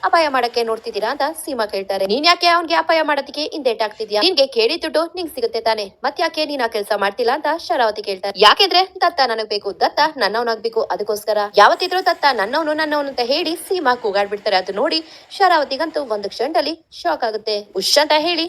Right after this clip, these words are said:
"ಕಿರ್ಚ್ಬೇಡ ನೀನು ನನ್ ಮುಂದೆ" ಅಂತ ಶರಾವತಿ ಹೇಳ್ತಾರೆ. "ಮುಷ್ಟಿಯಷ್ಟು ಸಿಗೋ ಖುಷಿಗೋಸ್ಕರ ಊಟ ಅಷ್ಟು ಸಿಗೋ ಖುಷಿನ ಕಳ್ಕೊಳಕ್ಕೆ ನಾನಿನ್ ದಡ್ಡಿ ಅಲ್ಲ" ಅಂತ ಸೀಮಾ ಹೇಳ್ತಾರೆ. "ಸೀಮಾ" ಅಂತ ಹೇಳಿ ಶರಾವತಿ ಸೀಮಾ ಕೈ ಹಿಡ್ಕೊಂಡು ನುಲ್ದೇ ಬಿಡ್ತಾರೆ. "ಶರಾವತಿ ಅವರೇ, ಸ್ಟೇಜ್ ಮೇಲೆ ನನ್ನ ಕರ್ಸ್ತಿ ದೃಷ್ಟಿಗೆ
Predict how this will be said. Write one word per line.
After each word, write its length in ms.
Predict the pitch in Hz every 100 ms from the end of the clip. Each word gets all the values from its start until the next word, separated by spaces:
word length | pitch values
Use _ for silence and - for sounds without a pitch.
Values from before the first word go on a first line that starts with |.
| -
"ಕಿರ್ಚ್ಬೇಡ 360 | 392 - - 226
ನೀನು 200 | 214 208
ನನ್ 180 | 208 208
ಮುಂದೆ" 220 | 208 208
ಅಂತ 240 | 208 311 349 311
ಶರಾವತಿ 440 | 311 311 208 208
ಹೇಳ್ತಾರೆ. 360 | 214 202 202 202
"ಮುಷ್ಟಿಯಷ್ಟು 580 | 226 - 330 330 339 349
ಸಿಗೋ 300 | - 359 277 - _ - _ _
ಖುಷಿಗೋಸ್ಕರ 540 | 208 262 262 254 262 247
ಊಟ 140 | 247 311 339
ಅಷ್ಟು 200 | 339 339
ಸಿಗೋ 180 | 349 302
ಖುಷಿನ 320 | 320 330 330 262
ಕಳ್ಕೊಳಕ್ಕೆ 480 | 247 208 269 269 294
ನಾನಿನ್ 420 | 311 381 302 277
ದಡ್ಡಿ 220 | 202 185 214
ಅಲ್ಲ" 120 | 208 208
ಅಂತ 180 | 277 359 302 302
ಸೀಮಾ 200 | 214 202
ಹೇಳ್ತಾರೆ. 400 | 208 196 196 196 190
"ಸೀಮಾ" 280 | 226 240
ಅಂತ 120 | 294 285
ಹೇಳಿ 340 | 269 311 339
ಶರಾವತಿ 460 | 349 381 330 285 247
ಸೀಮಾ 260 | - 214 208
ಕೈ 200 | 214 247
ಹಿಡ್ಕೊಂಡು 380 | 359 320 285 320 -
ನುಲ್ದೇ 240 | 311 226 214
ಬಿಡ್ತಾರೆ. 400 | 202 208 202 202
"ಶರಾವತಿ 380 | 202 262 330
ಅವರೇ, 200 | 330 311 320 - - -
ಸ್ಟೇಜ್ 280 | - 370 381
ಮೇಲೆ 200 | 311 254
ನನ್ನ 200 | 233 208 208
ಕರ್ಸ್ತಿ 460 | 220 220 - 285 285 - _ _ -
ದೃಷ್ಟಿಗೆ 420 | 247 - 339